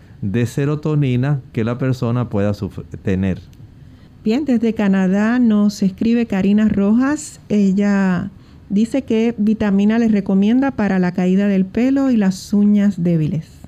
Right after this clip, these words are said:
Speaker 1: Bueno, en este ángulo podemos decir que la, lo recomendable, hay personas que recomiendan la biotina,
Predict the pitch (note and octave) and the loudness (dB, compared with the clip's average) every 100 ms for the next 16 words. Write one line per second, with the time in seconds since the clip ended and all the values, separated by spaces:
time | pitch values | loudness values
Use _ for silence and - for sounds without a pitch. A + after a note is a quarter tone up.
0 | - - - - - B2+ B2+ A2+ G#2+ B2+ | -20 -20 -20 -20 -6 -2 -2 -2 -2 -2
1 | C#3+ F3+ F3+ F3 E3+ E3 F3 F#3 F#3+ F3+ | -2 -2 0 0 0 0 2 2 0 -2
2 | - - A2 B2+ C#3 D3+ D3 C#3+ C#3+ C#3+ | -8 -4 -2 0 0 0 -2 0 -2 -2
3 | - D3 D#3 D3+ - - - - A2+ A#2 | -4 -2 0 -2 -6 -18 -20 -8 -2 0
4 | A2+ A2+ A2 G#2+ G#2+ G#2 G#2 G2+ G2+ - | 0 0 0 0 0 -2 -2 -4 -6 -12
5 | - A2+ A#2+ A#2 A#2+ A#2 A2+ G#2+ G#2 C3 | -10 -2 0 0 -2 -2 -2 -2 -2 -2
6 | A#2 G#2 G2+ G#2 B2 A#2 A#2 A#2 B2 B2 | -2 0 -2 -2 -6 -4 -2 -2 -2 -4
7 | G#2+ G2+ G2+ G2+ G#2+ A#2 B2 A#2 A2 G2+ | -4 -4 -4 -4 -4 -2 -2 -2 -2 -2
8 | G2 F#2 F#2 G#2+ F#2+ - B2 A#2 B2 D#3+ | -2 -4 -2 -2 -2 -2 -2 0 0 -4